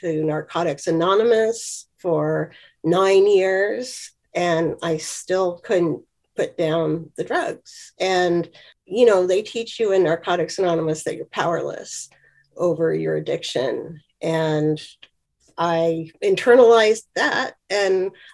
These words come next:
I just really thought of myself as a failure. And, you know, being homeless and having that sense that everybody thinks you're just vermin, that you're not a human being,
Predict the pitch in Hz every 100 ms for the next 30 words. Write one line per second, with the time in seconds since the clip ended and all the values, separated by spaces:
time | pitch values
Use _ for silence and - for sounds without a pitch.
0 | - 233 240 262 254 - 214 220 220 214
1 | 214 185 190 151 165 - 156 - 170 -
2 | - 208 196 190 131 123 - _ 180 170
3 | 165 160 160 - - 190 160 156 196 185
4 | 202 202 190 170 160 - 165 165 160 165
5 | 165 156 165 160 147 156 - - 147 170
6 | 160 170 127 - 123 117 - - - -
7 | 160 147 151 - _ _ - 175 165 170
8 | 170 160 160 170 - - - _ _ -
9 | 147 139 170 170 160 170 165 156 151 143
10 | 143 135 175